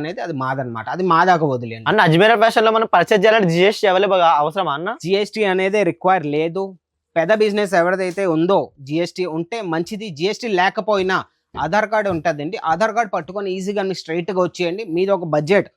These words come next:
Speaker 1: ఒక ఫిఫ్టీ థౌసండ్ బడ్జెట్ అయితే ఫిఫ్టీ థౌసండ్ పట్టుకొని ఆధార్ కార్డు పట్టుకొని వచ్చేయండి. ఈజీగా ఎక్కడి నుంచి మీరు పర్చేస్ చేసుకోవచ్చు. మీరు ఎక్కడి నుంచి ట్రాన్స్‌పోర్ట్‌లోని మీకు మాల్ కావాలన్నా, మీ ఊరికైనా, మీ ఇంటికి ఎక్కడికైనా సరే ఇండియాలోని,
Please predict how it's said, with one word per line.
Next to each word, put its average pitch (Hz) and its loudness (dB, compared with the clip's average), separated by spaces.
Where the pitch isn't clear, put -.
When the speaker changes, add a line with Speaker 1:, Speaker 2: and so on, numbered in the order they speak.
Speaker 1:
ఒక 240 0
ఫిఫ్టీ 240 -4
థౌసండ్ 226 0
బడ్జెట్ 196 0
అయితే 220 -4
ఫిఫ్టీ 208 -6
థౌసండ్ 202 0
పట్టుకొని 180 -4
ఆధార్ 185 0
కార్డు 196 -2
పట్టుకొని 160 -2
వచ్చేయండి. 156 -14
ఈజీగా 202 2
ఎక్కడి 180 2
నుంచి 185 -2
మీరు 214 -4
పర్చేస్ 170 0
చేసుకోవచ్చు. 170 -2
మీరు 202 4
ఎక్కడి 208 0
నుంచి 214 -4
ట్రాన్స్‌పోర్ట్‌లోని 196 0
మీకు 185 -4
మాల్ 165 2
కావాలన్నా, 156 2
మీ 175 0
ఊరికైనా, 160 -2
మీ 156 -4
ఇంటికి 151 -8
ఎక్కడికైనా 175 -2
సరే 151 -6
ఇండియాలోని, 143 -4